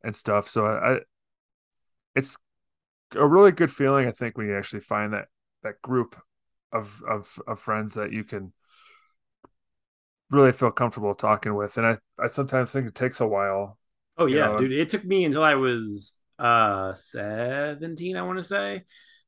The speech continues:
Speaker 2: 'Cause, like, when I was, like, uh, 'cause, like, I mean, I, I, there was a friends I mentioned who, like, whatever, but, like, um,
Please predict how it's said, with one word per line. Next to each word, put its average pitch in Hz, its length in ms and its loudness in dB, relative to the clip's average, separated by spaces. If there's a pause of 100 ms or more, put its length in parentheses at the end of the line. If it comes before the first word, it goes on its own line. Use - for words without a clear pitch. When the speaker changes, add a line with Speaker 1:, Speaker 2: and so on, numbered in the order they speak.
Speaker 2:
'Cause, 151 220 4
like, 143 140 4
when 147 100 6
I 190 100 8
was, 180 220 6
like, 156 320 2
uh, 160 140 -6
'cause, 160 100 -10
like, 165 180 2
I 160 40 2
mean, 170 120 2
I, 170 200 2
I, 175 500 4 (460)
there 160 100 2
was 202 80 4
a 185 60 0
friends 233 260 6
I 190 60 6
mentioned 180 380 0
who, 151 200 2
like, 143 180 2
whatever, 135 600 0
but, 151 140 -2
like, 135 320 -2 (440)
um, 110 760 0